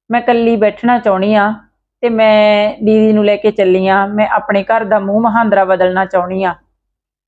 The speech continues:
ਚਲੋ ਉਹ ਆਪਣੇ ਚਾਚੇ ਦੀ ਬੇਟੀ ਨੂੰ ਲੈ ਕੇ ਆਪਣੇ ਘਰ ਜਾਂਦੀ ਆ ਤੇ ਘਰ ਜਾ ਕੇ ਉਹ ਘਰ ਦੀ ਸਾਫ਼ ਸਫਾਈ ਦੇ ਵਿੱਚ ਰੁੱਝ ਜਾਂਦੀ ਆ।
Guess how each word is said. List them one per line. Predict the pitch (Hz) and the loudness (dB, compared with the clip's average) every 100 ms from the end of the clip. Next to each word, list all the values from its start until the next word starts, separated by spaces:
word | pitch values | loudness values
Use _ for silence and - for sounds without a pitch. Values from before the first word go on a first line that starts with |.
| _ - | _ -4
ਚਲੋ | 240 240 | 0 2
ਉਹ | |
ਆਪਣੇ | 254 247 226 220 | 2 0 -2 0
ਚਾਚੇ | 220 202 226 | -2 0 0
ਦੀ | 208 214 | 0 2
ਬੇਟੀ | 202 190 208 | 0 0 -2
ਨੂੰ | 202 | 0
ਲੈ | 196 185 | 0 0
ਕੇ | 202 | 0
ਆਪਣੇ | 190 190 190 | 0 0 -2
ਘਰ | 190 220 | 0 -2
ਜਾਂਦੀ | 185 190 180 196 | 0 -2 0 0
ਆ | 196 190 190 _ _ | 2 0 -6 _ _
ਤੇ | 214 | -10
ਘਰ | 202 226 220 | -2 0 0
ਜਾ | 190 196 | 0 0
ਕੇ | 185 190 185 185 180 180 _ - | 0 0 2 2 0 -2 _ -6
ਉਹ | 190 190 190 185 175 175 175 _ _ _ _ _ _ _ _ | -4 0 2 2 0 -2 -6 _ _ _ _ _ _ _ _
ਘਰ | 269 277 | -2 0
ਦੀ | 226 233 | 0 -2
ਸਾਫ਼ | 226 226 226 | 0 -2 -2
ਸਫਾਈ | - 220 214 | -6 -2 0
ਦੇ | 208 202 | 0 0
ਵਿੱਚ | 196 208 | 0 0
ਰੁੱਝ | 185 165 | 0 0
ਜਾਂਦੀ | 190 196 180 180 | 0 0 0 0
ਆ। | 180 | 0